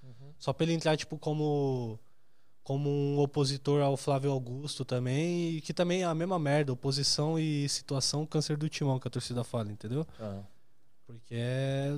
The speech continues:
Speaker 2: tudo farinha do mesmo saco. Então, assim, ao meu ver, o, o mandato do Duílio tá sendo inteligente, porque ele tá segurando dinheiro, agora fez uma loucura ou outra ali pelo Juliano, pelo Renato Augusto, que era necessário.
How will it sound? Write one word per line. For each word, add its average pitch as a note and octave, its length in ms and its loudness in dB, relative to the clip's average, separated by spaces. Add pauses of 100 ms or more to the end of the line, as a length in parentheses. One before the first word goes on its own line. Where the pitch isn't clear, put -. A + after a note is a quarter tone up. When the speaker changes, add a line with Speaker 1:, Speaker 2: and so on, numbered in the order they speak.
(120)
Speaker 2:
tudo D#3 160 -4
farinha E3+ 280 4
do E3+ 60 2
mesmo F3 180 2
saco. D#3+ 280 6
Então, D#3+ 420 2
assim, A#2+ 360 2 (180)
ao A#2+ 180 0
meu D3 160 4
ver, C3 220 2
o, B2 320 -2 (180)
o A#2 200 -14 (240)
mandato A#2+ 420 0
do A#2 180 -4 (120)
Duílio G#2+ 340 0 (600)
tá B2+ 120 2
sendo C3+ 240 4
inteligente, C3+ 680 2
porque - 160 -2
ele C#3+ 80 4
tá C3 160 4
segurando C3 460 0
dinheiro, E3 480 4
agora D#3 260 4
fez D3 240 0
uma D#3 140 4
loucura D3 400 2
ou D3 80 6
outra C#3+ 200 4
ali C#3 120 2
pelo C#3 240 0
Juliano, C3+ 380 0
pelo C3 180 -2
Renato C3 320 0
Augusto, C3 240 -2
que - 80 -2
era C3 140 0
necessário. C#3+ 680 2